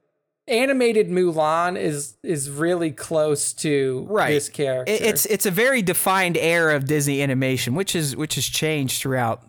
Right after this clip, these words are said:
Speaker 2: throughout time, and it's
Speaker 1: Yeah.
Speaker 2: changed again. I mean, now it's moved more into that, the, the C G look you get with a lot of animation.
Speaker 1: Actually, sh-,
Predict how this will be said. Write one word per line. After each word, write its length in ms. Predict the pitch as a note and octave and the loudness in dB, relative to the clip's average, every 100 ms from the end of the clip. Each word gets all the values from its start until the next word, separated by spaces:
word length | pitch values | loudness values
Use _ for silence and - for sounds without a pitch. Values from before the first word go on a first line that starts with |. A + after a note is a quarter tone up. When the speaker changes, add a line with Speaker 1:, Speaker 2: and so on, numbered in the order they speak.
| - | -10
Speaker 2:
throughout 400 | - C3 A2+ - | -4 0 0 0
time, 340 | A#2 A#2+ C3 | -2 0 0
and 200 | A#2+ A#2 | -2 -2
it's 160 | B2+ E3+ | -4 0
Speaker 1:
Yeah. 220 | D3+ C3 | 2 2
Speaker 2:
changed 180 | C3 C#3 | 0 -2
again. 280 | B2 D#3 D3 | 0 2 2
I 20 | |
mean, 160 | C3+ B2+ | 2 2
now 200 | C#3 C3+ | 0 0
it's 180 | - C#3+ | -2 -2
moved 260 | C#3 C3 | 0 0
more 220 | C3 C3+ | 0 0
into 240 | B2+ - C3 | -2 -2 0
that, 380 | B2 A#2 - - | 0 0 -2 -6
the, 100 | C3 | -6
the 220 | G#2+ C3 | -4 -2
C 260 | A2+ - G3+ | -2 0 -2
G 220 | C#3 B2+ | 0 0
look 260 | A#2+ A2+ A#2 | 0 -2 -2
you 80 | A2+ | -2
get 200 | B2 G#2+ | -2 0
with 120 | A#2+ | -2
a 60 | |
lot 240 | A#2 A#2 A#2+ | 0 0 0
of 40 | |
animation. 600 | A#2+ A2+ A#2 A2+ - G#2+ G2+ - - - | 0 0 0 -2 -4 -6 -10 -14 -10 -2
Speaker 1:
Actually, 460 | F#3+ A#3+ C#4+ A#3 | 0 0 0 0
sh-, 160 | - | 0